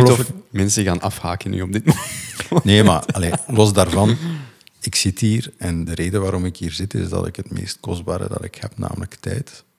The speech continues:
Speaker 1: samen met jou wil doorbrengen.
Speaker 2: Oh.
Speaker 1: En, eh, ik heb u graag. Eh,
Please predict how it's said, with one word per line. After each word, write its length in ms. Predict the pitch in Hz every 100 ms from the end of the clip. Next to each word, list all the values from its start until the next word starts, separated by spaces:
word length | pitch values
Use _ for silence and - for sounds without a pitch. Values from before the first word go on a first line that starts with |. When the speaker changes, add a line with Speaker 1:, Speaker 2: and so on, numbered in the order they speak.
| _ -
Speaker 1:
samen 360 | - 82 82
met 120 | 80
jou 200 | 78 80 82
wil 160 | 78
doorbrengen. 600 | 78 92 - - - 123 - _ _ _ - 92
Speaker 2:
Oh. 220 | 82 73 80 _ _ _ _ _ _ _ _ - - - _ _ _ _ _
Speaker 1:
En, 340 | - 85 80
eh, 280 | 80 80 80 82 98 _ _ _ _ -
ik 180 | - -
heb 160 | -
u 80 | 110
graag. 400 | 127 175 151 - _ _ -
Eh, 360 | 113 92 92